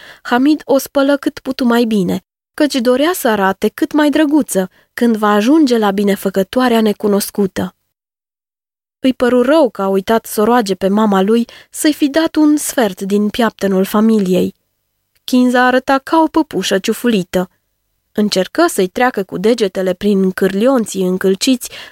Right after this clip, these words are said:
dar Kinza îl dădu la o parte și îl bătu cu mânuța. Hamid, amărât și obosit, o lovi înapoi, la care Kinza izbucni într-un plâns sfâșietor, strigând după mama ei. Ea nu putea înțelege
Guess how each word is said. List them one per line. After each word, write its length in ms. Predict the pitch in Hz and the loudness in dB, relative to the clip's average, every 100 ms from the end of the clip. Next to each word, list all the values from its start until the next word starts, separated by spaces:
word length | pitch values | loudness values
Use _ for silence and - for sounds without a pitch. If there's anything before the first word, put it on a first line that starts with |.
| - | -6
dar 300 | 226 240 254 | -2 0 -2
Kinza 440 | - 381 349 311 | 2 2 4 2
îl 180 | 302 285 | 4 4
dădu 280 | 294 269 208 | 2 2 0
la 140 | 196 | 2
o 60 | 196 | 0
parte 520 | - 196 190 - 190 _ - | 0 -2 -2 -6 -8 _ -12
și 180 | - | -2
îl 80 | 330 | 0
bătu 300 | 294 311 208 | 2 0 -2
cu 140 | - 196 | -4 0
mânuța. 640 | 220 220 185 - 190 - _ _ _ _ _ _ | 2 2 0 -4 -8 -8 _ _ _ _ _ _
Hamid, 520 | 233 214 302 349 208 - | -2 2 2 2 -2 -6
amărât 480 | 214 208 262 311 - | -2 2 2 2 0
și 160 | - | -6
obosit, 500 | 208 208 233 320 294 - | -2 -2 0 0 -2 0
o 120 | 311 | 2
lovi 300 | 311 285 285 | 2 2 2
înapoi, 580 | 277 254 247 - 180 185 _ _ _ | 4 2 0 -2 -6 -6 _ _ _
la 160 | - 277 | -2 0
care 240 | - 240 | 2 0
Kinza 560 | 214 - 339 320 302 294 _ - | 0 2 4 4 2 -2 _ -2
izbucni 600 | 302 302 311 349 359 311 | 0 0 0 2 4 4
într-un 400 | 285 285 294 285 | 4 4 2 2
plâns 340 | 339 359 349 | 2 2 2
sfâșietor, 960 | - - 349 349 - 320 - 214 190 - _ _ | -2 -10 -2 -2 2 0 0 -2 -2 -6 _ _
strigând 640 | - - 294 226 339 294 208 | -14 -2 -2 2 2 2 0
după 240 | 202 208 | -2 0
mama 320 | 214 226 196 | 2 2 2
ei. 420 | 202 214 185 202 _ _ _ _ _ | 2 0 0 -4 _ _ _ _ _
Ea 240 | - 277 294 | -2 0 0
nu 100 | 349 | -2
putea 320 | 214 - 190 | -4 -4 -2
înțelege 600 | 190 208 208 247 214 | -2 0 2 2 0